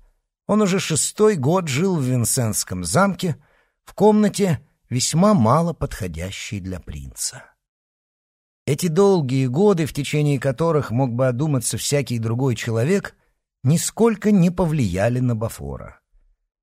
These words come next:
В самом деле, всякий другой сообразил бы, что если бы он не упорствовал в своём намерении тягаться с кардиналом, пренебрегать принцами и действовать в одиночку, без помощников, за исключением, по выражению кардинала де Реца,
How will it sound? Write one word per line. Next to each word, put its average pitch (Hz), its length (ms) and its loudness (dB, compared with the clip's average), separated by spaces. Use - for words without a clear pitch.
В - 40 -8
самом 208 400 4
деле, 175 260 2
всякий 160 380 -2
другой 165 480 2
сообразил 180 680 0
бы, 113 120 -2
что - 160 -6
если 147 300 -4
бы 147 120 -2
он 160 180 0
не 160 80 2
упорствовал 143 800 0
в - 60 -8
своём 135 400 0
намерении 143 480 2
тягаться 131 480 0
с - 80 -2
кардиналом, 139 720 2
пренебрегать 143 720 2
принцами 131 600 0
и 120 80 0
действовать 123 560 0
в 113 80 0
одиночку, 165 560 2
без 175 200 -2
помощников, 190 760 0
за 143 160 0
исключением, 175 720 2
по 160 140 -2
выражению 160 520 2
кардинала 156 540 2
де 151 160 2
Реца, 156 500 0